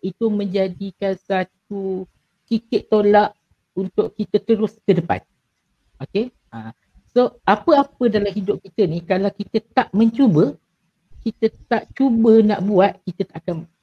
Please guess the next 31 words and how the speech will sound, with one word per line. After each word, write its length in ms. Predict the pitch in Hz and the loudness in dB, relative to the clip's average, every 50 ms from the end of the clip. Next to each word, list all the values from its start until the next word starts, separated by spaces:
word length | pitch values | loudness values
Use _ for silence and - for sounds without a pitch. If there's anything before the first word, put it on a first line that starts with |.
| _ _ | _ _
tahu 240 | _ 220 226 254 233 160 | _ 2 2 2 2 0
hasil 340 | 143 160 156 - - 143 131 | -2 -2 -4 -2 -2 -2 -2
dia. 140 | 113 113 110 - _ _ _ _ _ _ _ _ _ | -2 -4 -10 -10 _ _ _ _ _ _ _ _ _
Okey? 320 | 131 - - 220 233 - _ _ _ _ _ _ _ _ _ _ _ _ _ _ _ _ _ _ | -16 -8 -4 -4 -4 -4 _ _ _ _ _ _ _ _ _ _ _ _ _ _ _ _ _ _
Hasil 560 | - 208 233 226 - - 349 311 311 302 269 | 0 0 0 0 2 4 6 6 6 6 6
yang 160 | 269 254 240 | 4 2 2
ke 100 | - 262 | 0 -2
depan 300 | 247 247 - - 262 240 | -2 -2 -2 -2 -4 -4
kita 240 | 226 - 214 - 226 | -4 -6 -2 0 0
tak 160 | - 170 - | 0 0 -4
akan 80 | 202 190 196 220 | -4 -4 -2 -4
tahu. 120 | 202 147 - - _ _ _ _ _ | -4 -4 -6 -12 _ _ _ _ _
Tapi 560 | _ 165 165 165 165 - - 220 214 226 226 - _ | _ -4 -4 -4 -4 -6 -4 -4 -2 -4 -6 -6 _
kalau 160 | 156 165 170 170 | -2 -2 -2 -2
kita 260 | 170 196 170 - 185 - | -6 -8 -8 -8 -6 -6
tak 160 | - - 160 | -6 -6 -4
melangkah 560 | 165 175 190 - - - _ 214 196 185 - | -4 -2 -2 -2 -4 -6 _ -8 -8 -8 -10
untuk 400 | - 170 165 - 175 170 190 - _ _ _ _ _ _ | -12 -12 -10 -8 -8 -8 -8 -8 _ _ _ _ _ _
mencuba, 480 | 175 208 - - 262 226 165 170 190 208 220 - _ _ _ _ _ _ _ _ _ _ _ _ - _ _ _ | -2 -2 -2 -2 -2 0 0 0 0 -2 -4 -10 _ _ _ _ _ _ _ _ _ _ _ _ -20 _ _ _
tak 240 | 180 - 160 - | -2 -2 0 0
akan 80 | - 190 180 185 | -2 0 0 -2
dapat 220 | 175 - - 156 | -2 -2 -2 0
langsung 400 | 170 180 190 180 - 208 156 - | 0 0 0 0 0 0 0 0
hasil 340 | - - 151 139 - - 135 127 | 0 -2 -4 -4 -2 -2 -4 -4
di 80 | 127 113 | -2 -4
hadapan. 340 | 123 - - - - - - - - - - - - - - - | -6 -8 -6 -6 -6 -4 -4 -4 -6 -6 -8 -6 -4 2 2 2
Dia 100 | - - - | 2 0 -4
tak 80 | - - - | -4 -4 -6
dapat. 220 | - - _ - - _ _ _ _ _ - - - - - 139 | -6 -10 _ -20 -20 _ _ _ _ _ -18 -18 -18 -14 -16 -16
Okey? 180 | - - 208 226 - _ _ _ _ _ | -8 -6 -6 -6 -6 _ _ _ _ _
Alhamdulillah 720 | 170 180 185 170 208 202 208 226 226 226 254 269 247 214 | 2 2 2 2 2 0 0 0 2 2 2 2 2 0